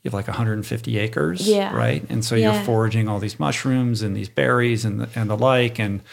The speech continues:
Speaker 1: gathering as much as that, of that food from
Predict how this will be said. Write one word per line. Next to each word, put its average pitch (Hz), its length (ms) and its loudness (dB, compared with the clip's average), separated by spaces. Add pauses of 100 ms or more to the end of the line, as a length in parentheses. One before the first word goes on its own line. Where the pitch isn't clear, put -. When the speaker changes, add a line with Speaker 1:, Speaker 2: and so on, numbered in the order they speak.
(260)
Speaker 1:
gathering 120 420 4
as 107 140 -8
much 110 180 0
as 113 80 -4
that, 107 340 0
of 113 160 0
that 104 200 0
food 139 400 6
from 117 420 2